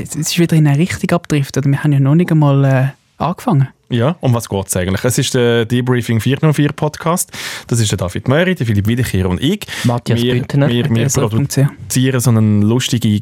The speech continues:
Speaker 2: Gags, Gags, Gags Show, die es im Internet gibt, auf Instagram und auf TikTok. Wenn ihr das noch nicht gemacht habt, mit followen, dann könnt ihr es dort machen.
Speaker 3: YouTube vor allem.
Speaker 2: YouTube. Und
Speaker 3: Ja.
Speaker 2: dort kann man abonnieren.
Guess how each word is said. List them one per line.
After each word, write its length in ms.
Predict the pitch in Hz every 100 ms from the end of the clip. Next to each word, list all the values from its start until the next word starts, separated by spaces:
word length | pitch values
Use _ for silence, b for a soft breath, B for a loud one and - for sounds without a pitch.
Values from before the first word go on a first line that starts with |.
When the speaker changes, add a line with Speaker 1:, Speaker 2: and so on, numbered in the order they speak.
| -
Speaker 2:
Gags, 400 | 113 113 - -
Gags, 360 | 107 101 -
Gags 400 | - 113 131 -
Show, 420 | - 127 127 131 117
die 60 |
es 100 | 104
im 80 | 107
Internet 560 | 104 131 131 123 127 -
gibt, 280 | 120 110 -
auf 200 | 92 -
Instagram 580 | 113 113 - 113 107 107
und 320 | - 98 95
auf 180 | 92 -
TikTok. 460 | 165 175 - 202 - B B B B -
Wenn 120 | 113
ihr 60 |
das 180 | 101 95
noch 100 | 110
nicht 100 | 143
gemacht 240 | 139 131 -
habt, 100 | 127
mit 160 | 107 -
followen, 480 | 123 131 127 131 131
dann 300 | 110 104 101 -
könnt 200 | 110 101
ihr 20 |
es 60 |
dort 180 | - 95 95
machen. 320 | 113 - 339 330 B
Speaker 3:
YouTube 420 | 117 - 160 110
vor 140 | 101
allem. 300 | 87 73 78 - _
Speaker 2:
YouTube. 540 | 107 113 - 202 - - -
Und 100 | 90
Speaker 3:
Ja. 40 |
Speaker 2:
dort 120 | 101 -
kann 140 | 123
man 100 | 120
abonnieren. 460 | 104 98 101 92